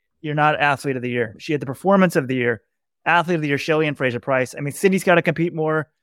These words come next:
I wanna see Athing Mu competing more next year. It's what the sport needs. There's no regular season in our sport. People aren't penalized for doing it, but you can be penalized in the end of season rule awards.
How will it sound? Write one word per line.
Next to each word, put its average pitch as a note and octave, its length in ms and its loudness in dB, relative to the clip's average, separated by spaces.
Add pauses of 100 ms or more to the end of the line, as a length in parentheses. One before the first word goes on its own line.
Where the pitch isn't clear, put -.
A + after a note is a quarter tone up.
(160)
I - 40 -6
wanna D3+ 100 0
see F3 120 0
Athing D#3 260 0
Mu D3+ 180 4
competing D#3 340 -2
more D3+ 180 -2
next D3 280 -4
year. C#3+ 260 -2 (200)
It's - 80 -12
what E3+ 100 -4
the D#3 60 -4
sport E3 300 -2
needs. C#3+ 360 -6 (280)
There's C#3+ 220 -4
no F3+ 140 6
regular F3 320 4
season E3 300 -2
in D3 60 0
our C#3 80 0
sport. - 420 -4
People D3 220 -2
aren't D#3+ 140 0
penalized C#3+ 380 2
for C3 80 -8
doing B2 240 -4
it, A#2 120 -10
but B2 120 -6
you B2 80 -8
can D#3 100 -4
be D#3+ 60 0
penalized E3 460 2
in - 20 -20
the C#3 80 -6
end C#3 80 -2
of C#3 60 -4
season C3 260 -6
rule B2 400 -4
awards. C#3+ 460 -2